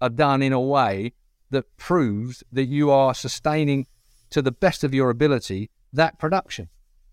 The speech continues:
Now, across the board, that's a good idea, <laughs> but the only problem is, of course, it's bloody motorsport. We're churning out all sorts of junk. <laughs> Anyway, um, so it feels like it's sort of a, a, a,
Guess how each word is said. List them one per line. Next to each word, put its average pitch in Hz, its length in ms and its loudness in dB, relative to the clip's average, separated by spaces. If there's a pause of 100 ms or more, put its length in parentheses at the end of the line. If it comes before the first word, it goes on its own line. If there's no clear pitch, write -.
Now, 147 280 0 (640)
across 165 300 -2
the 127 80 -8
board, 120 220 0
that's 170 200 0
a 196 40 2
good 254 220 0
idea, 135 580 0 (320)
<laughs> - 300 -18
but 143 240 -8
the 185 80 0
only 185 200 0
problem 147 380 -6
is, 147 120 -2
of 117 100 -4
course, 120 180 -6 (280)
it's 226 180 -4
bloody 185 300 2
motorsport. 165 680 -2
We're 147 120 -2
churning 170 440 0
out 156 160 0
all 175 140 -2
sorts 185 260 -4
of 127 80 -10
junk. 110 340 -4 (380)
<laughs> 214 100 0 (600)
Anyway, 127 560 0 (340)
um, 147 320 0
so 165 200 4
it 165 300 -2 (220)
feels 202 300 0
like 156 220 0
it's 131 140 -6
sort 151 180 2
of 131 100 2
a, 127 440 2
a, 127 80 -14
a, 123 40 -16